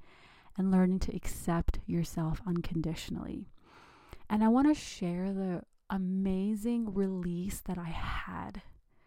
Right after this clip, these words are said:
today because of practicing the Ho'oponopono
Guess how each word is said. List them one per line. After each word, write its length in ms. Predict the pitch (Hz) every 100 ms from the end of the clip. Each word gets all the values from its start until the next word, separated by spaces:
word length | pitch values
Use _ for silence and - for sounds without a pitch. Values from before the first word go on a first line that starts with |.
| _ - _ -
today 580 | - 185 170 - - - - - - -
because 880 | 208 - - - 214 202 175 - - - - - - - - -
of 180 | - -
practicing 800 | 202 170 - 185 - 170 165 185
the 80 | 175
Ho'oponopono 1160 | 208 - 202 185 175 170 - 175 170 165 165